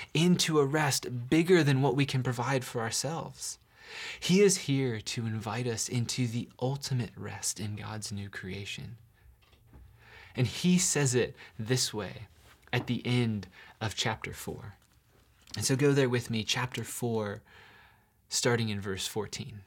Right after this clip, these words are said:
"Since then, we have a great high priest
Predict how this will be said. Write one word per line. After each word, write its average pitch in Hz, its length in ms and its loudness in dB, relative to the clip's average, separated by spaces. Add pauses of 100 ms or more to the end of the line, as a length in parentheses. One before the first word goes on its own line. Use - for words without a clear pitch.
(460)
"Since 185 540 2
then, 123 520 2 (120)
we 143 280 4
have 143 520 0
a 127 160 0
great 113 640 -2
high 135 380 -4
priest 123 580 -6